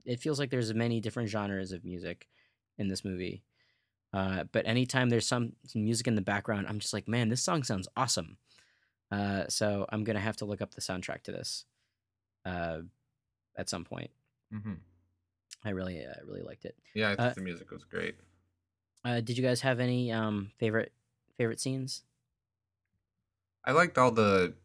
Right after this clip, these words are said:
Speaker 2: like, meta humor, you know, the, the jokes and stuff that, like Scott was saying, maybe it coulda used a little bit more of, um, the, like, Momoko's narration bits and stuff. And one particular instance that I really love it, that I think we kinda hit on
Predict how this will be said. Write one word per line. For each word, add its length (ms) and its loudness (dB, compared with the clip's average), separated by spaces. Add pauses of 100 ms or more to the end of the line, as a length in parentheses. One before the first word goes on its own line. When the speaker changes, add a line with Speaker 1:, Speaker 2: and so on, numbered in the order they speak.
(140)
Speaker 2:
like, 300 4
meta 260 4
humor, 540 6
you 120 2
know, 240 6
the, 200 2
the 180 0
jokes 320 2
and 100 -2
stuff 340 4
that, 200 2 (200)
like 320 0
Scott 320 2
was 180 -2
saying, 260 2
maybe 340 2
it 160 -6
coulda 180 -2
used 260 -2
a 40 -2
little 200 0
bit 220 -2
more 260 2
of, 380 2 (100)
um, 520 6 (680)
the, 360 6
like, 360 0
Momoko's 520 0
narration 600 4
bits 280 0
and 100 -6
stuff. 280 2 (100)
And 260 -8 (340)
one 200 4
particular 520 4
instance 360 0
that 100 4
I 40 6
really 300 6
love 240 10
it, 240 8
that 100 6
I 60 6
think 180 -2
we 80 -2
kinda 240 4
hit 280 6
on 400 4